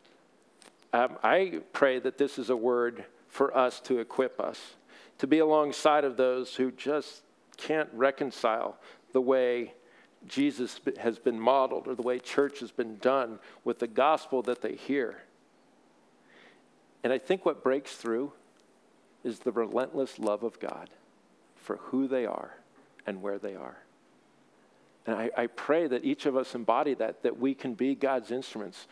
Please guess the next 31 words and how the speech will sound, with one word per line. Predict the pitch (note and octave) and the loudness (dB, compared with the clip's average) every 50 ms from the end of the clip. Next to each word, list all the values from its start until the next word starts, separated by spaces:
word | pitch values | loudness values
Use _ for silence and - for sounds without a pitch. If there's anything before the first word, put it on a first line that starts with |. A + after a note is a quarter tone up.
| - - - | -20 -12 -8
with | A#2 G#2+ - _ | -8 -8 -8 _
people | - - C3 - - C#3 | -6 -4 -2 0 0 0
that | A#2 C3+ C3 | 2 0 0
we | - C3 B2 | -2 -2 -2
know, | A#2+ A#2 A2+ A#2 A#2+ B2 A2 G#2 - - - - - - | 0 0 0 0 0 -2 -4 -8 -14 -20 -20 -20 -12 -8
in | A#2 A2 | -4 -4
the | G#2+ | -4
places | - - - B2 B2 - - C#3 A#2 | -2 2 2 2 2 0 -4 -4 -2
that | - C3+ B2+ - - | 0 0 0 2 2
they | B2+ B2 | 2 2
exist, | B2 A#2+ G#2+ G2 G#2+ A2 G#2+ - - - - - _ _ _ _ - - _ _ _ - | 0 -2 -2 -2 -2 -2 -2 -4 -8 -16 -20 -20 _ _ _ _ -20 -20 _ _ _ -4
uh, | - G2+ G2 G#2 G#2 - | -2 0 0 0 -2 -2
in | - B2 A#2 | -4 -2 -2
the | A#2 A2 | -2 -4
struggles | - - - B2+ B2+ B2+ C3+ C3+ - | -4 0 2 2 2 4 2 0 0
that | - B2+ - - | 0 -2 0 0
they | B2+ B2+ A#2 | 0 0 -2
have. | G#2 G#2 G2 F#2+ G2 - - - _ _ _ _ _ _ _ _ _ _ _ _ _ _ _ _ _ _ _ _ _ - A2+ - _ | -4 -6 -6 -8 -8 -12 -16 -20 _ _ _ _ _ _ _ _ _ _ _ _ _ _ _ _ _ _ _ _ _ -14 -14 -8 _
It's | - A#2 - - | -6 -6 -2 2
not | C#3+ D3 D3+ D3 | 2 4 4 4
gonna | D#3+ D#3 C#3 | 4 2 2
be | D3 C#3+ A#2+ G#2 - _ | 2 2 0 -4 -10 _
cured | - - - C#3+ C#3+ C#3+ D3 | -4 0 2 4 4 4 4
overnight | C#3+ C#3 C#3 C#3 C3 B2+ C3 C#3+ C#3+ - | 4 4 4 2 4 4 2 2 2 0
or | - A#2 | -2 -2
done, | A2 A2+ B2 B2+ C3 C#3 | 0 2 2 2 0 0
but | C3+ - C3 C3 | 2 0 0 2
just | - D3 D3 - - | 2 0 0 0 -2
to | C#3 | 0
be | A#2 C#3+ | 2 2
alongside | C#3 C3+ C3+ C3+ C3+ C3 B2+ - - - A#2+ B2 B2 C3 C3 | 4 4 4 2 0 0 -4 -2 0 2 2 2 2 -2 -4